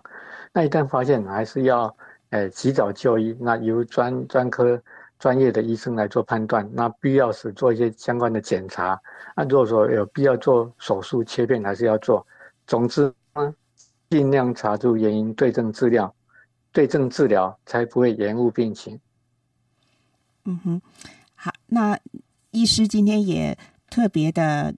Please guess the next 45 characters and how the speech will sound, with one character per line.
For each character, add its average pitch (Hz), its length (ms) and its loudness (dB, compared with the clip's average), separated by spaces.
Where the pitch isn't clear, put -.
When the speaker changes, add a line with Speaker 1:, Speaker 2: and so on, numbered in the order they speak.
Speaker 2:
提 165 140 4
醒 156 180 0
了， 139 120 4
万 208 180 4
一 202 100 4
是 196 280 0
恶 196 200 2
性 165 440 -2
的 147 240 -4
疾 - 180 -8
病 185 180 0
的 170 120 0
话 180 180 0
呢， 160 100 -2
也 151 160 -2
不 156 220 -2
要 180 220 4
因 170 260 -2
为 156 320 0
心 190 340 0
慌 180 260 0
慌 170 240 0
的 156 140 0
就 165 160 0
病 165 260 2
急 135 220 -2
乱 160 340 2
投 139 280 -4
医， 151 160 -2
特 185 160 2
别 143 180 0
是， 151 380 -2
呃， 139 460 -4
误 196 160 2
信 165 260 0
偏 165 300 0
方， 160 400 -2
没 165 160 -2
有 151 200 -2
找 117 400 -6
正 170 220 -2
规 160 180 0
的 143 140 -2
这 151 140 -4
个 135 340 -6